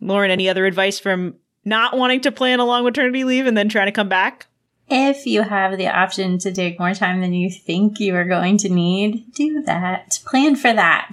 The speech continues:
Speaker 2: If you wanna go back to work early, then you can do that. And, and you've already prepared for it. But chances are you're gonna want more time than you think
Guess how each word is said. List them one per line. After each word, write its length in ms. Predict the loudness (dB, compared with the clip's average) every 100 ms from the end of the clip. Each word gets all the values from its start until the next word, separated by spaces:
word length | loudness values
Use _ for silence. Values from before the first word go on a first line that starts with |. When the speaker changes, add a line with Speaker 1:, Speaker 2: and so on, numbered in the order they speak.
| -2
Speaker 2:
If 180 | -2 0
you 80 | 2
wanna 220 | 2 2
go 100 | 2
back 220 | 2 0
to 160 | -2 2
work 260 | 2 0 -2
early, 540 | 0 0 0 -2 -2 -6 -14 _ -4
then 160 | 0
you 100 | 0
can 160 | 0 -4
do 140 | -2
that. 260 | -2 -2 -4 -4
And, 300 | -2 -2 -4
and 140 | -2
you've 120 | -2 0
already 280 | 0 -2
prepared 420 | -6 -6 -4 -6 -6
for 160 | -6
it. 220 | -4 -4 -8 -20 -16 -10
But 400 | -2 2 2 0 -6 -4
chances 380 | -4 -4 -2
are 140 | 0 -2
you're 200 | -2 -2
gonna 140 | -2
want 200 | -2 -2
more 120 | -4
time 300 | -4 -4 -2
than 160 | -2 -2
you 100 | -2
think 360 | -4 -6 -6